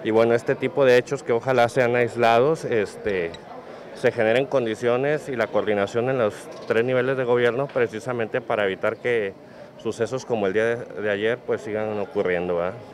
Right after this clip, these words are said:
Pues, de alguna manera, eh, sabemos que Mazatlán ahorita está en una alta ocupación, este, y como cualquier incidente de este tipo de naturaleza, pues, nadie queremos que suceda, ¿no? Que sea un hecho aislado, que no,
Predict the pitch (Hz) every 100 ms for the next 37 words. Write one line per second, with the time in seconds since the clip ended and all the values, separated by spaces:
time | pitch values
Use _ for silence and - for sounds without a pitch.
0 | - - 107 101 101 117 127 107 104 113
1 | 120 113 95 87 - 101 95 92 - 107
2 | 98 120 - 110 95 98 - 110 110 110
3 | 120 113 113 107 110 117 110 98 - 104
4 | 104 123 - 113 95 - 110 113 147 -
5 | - - - - - - - - 98 92
6 | 92 - 104 92 92 85 - 104 110 101
7 | 95 101 95 110 110 127 123 104 110 131
8 | 120 113 127 110 107 127 117 110 107 101
9 | 104 135 135 123 101 104 110 117 95 104
10 | 127 113 - 87 92 110 104 87 104 -
11 | - - - 104 - 104 113 117 - 123
12 | 110 117 120 135 135 104 98 101 98